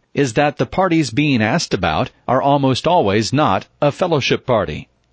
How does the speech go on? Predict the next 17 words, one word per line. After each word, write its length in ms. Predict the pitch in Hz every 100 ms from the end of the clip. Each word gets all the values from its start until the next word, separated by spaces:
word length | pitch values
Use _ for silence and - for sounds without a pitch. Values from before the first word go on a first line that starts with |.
| _ -
There 160 | 135
is 100 | 131
no 140 | 120 123
reason 360 | 120 120 113 110
to 100 | 110
even 240 | 123 107
ask 280 | 110 131 -
the 80 | 110
question 440 | 143 151 - 92
regarding 420 | 107 120 110 104
parties 400 | 98 120 110 104 92
that 80 |
are 100 | 98
focused 420 | - 120 113 104 104
on 160 | 90
Christian 380 | 90 127 - 85
fellowship. 520 | 135 147 92 87 104